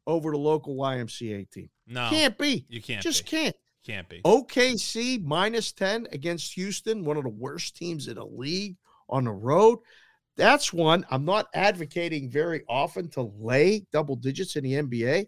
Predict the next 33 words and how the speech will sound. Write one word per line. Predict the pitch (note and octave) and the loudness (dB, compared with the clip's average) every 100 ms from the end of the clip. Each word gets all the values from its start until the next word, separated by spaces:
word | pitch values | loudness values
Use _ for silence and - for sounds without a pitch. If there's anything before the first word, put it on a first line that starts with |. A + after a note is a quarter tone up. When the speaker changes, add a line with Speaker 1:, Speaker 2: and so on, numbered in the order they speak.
| _ _ _ _ _ - | _ _ _ _ _ 2
Speaker 1:
Noobs, | F3 C#4 A#3 | 6 6 6
that's | G#3+ C4 D4 | 8 8 6
mine. | F3 A3+ B3+ - - - | 4 8 8 6 -6 -4
Speaker 2:
That's | - | 2
Speaker 1:
What's | C#4 - | 2 4
Speaker 2:
the | C#4 | 6
one | |
you | B3 | 6
Speaker 1:
yours? | - - | 4 -6
Speaker 2:
would | |
do. | G2 E2 - - | -12 -12 -14 -6
That's, | A#2 - | -6 -4
that's | C#3+ D3 | -4 -4
the | D#3 | -4
one | C#3 | -4
you | B2+ | -6
would | A2+ G2+ | -8 -4
do. | B2+ B2+ | -4 -4
I, | B2 C#3+ C#3+ B2+ B2+ | -6 -4 -4 -4 -4
as | C#3 - | -4 -2
far | D3+ E3+ G#3+ | 2 4 4
as | F3+ - | 2 -2
this | D#3+ E3+ | -4 -4
board | - F#3 G#3 G#3 | -4 0 0 -2
goes, | G#3+ G#3+ A#3 B3 A#3 - - - - _ - | 2 4 4 2 0 -6 -10 -20 -20 _ -8
um, | C3+ B2+ A#2 G#2 F#2+ _ _ - | -4 -2 -2 -6 -16 _ _ -2
under, | C#3 G#3 A3 - - _ _ _ C3 | 2 2 0 -6 -10 _ _ _ 0
under | F3 A3 E3+ A2+ - _ | 2 2 0 -2 -6 _
for | - C3+ | -6 -4
me, | B2+ B2+ A#2 A2 G#2 _ _ _ | -2 -2 -2 -2 -6 _ _ _
Golden | - D3+ D#3+ C3+ | 2 2 2 -2
State, | - C3+ A#2 | -2 -2 -2
Washington. | G2 G#2 G#2 G2+ - | -4 -4 -4 -8 -18